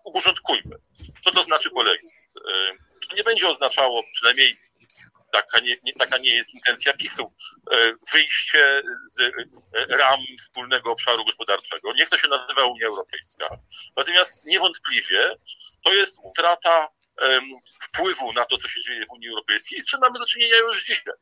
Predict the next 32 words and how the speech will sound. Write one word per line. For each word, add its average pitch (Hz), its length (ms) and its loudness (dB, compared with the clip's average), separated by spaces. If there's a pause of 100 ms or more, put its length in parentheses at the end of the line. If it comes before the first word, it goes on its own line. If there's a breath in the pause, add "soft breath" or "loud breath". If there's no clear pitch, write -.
prawda? 165 300 0
I 170 60 0
ja 151 100 4
sobie - 180 -4
wyobrażam, 143 480 0 (420)
e, 120 200 4 (360)
mówi 131 200 -8
się 120 280 0
o, 107 280 4 (260)
em, 98 360 0 (560)
e, 95 180 2
o 120 80 -20
nowych, 113 520 -2
e, 101 40 -2 (1040)
e, 92 360 -4
o 120 80 2
nowym 123 220 4
traktacie - 440 0
europejskim, 98 760 -6
e, 107 440 0
o 113 100 2
nowej 117 260 2
konfiguracji 101 760 -4 (100)
czy 95 100 -4
konstrukcji 101 460 -2
europejskiej. 95 580 -6
Ja - 60 -6
wyobrażam 220 340 2
sobie - 180 0
sytuację, 110 560 -2
w - 100 -18
której 139 340 -2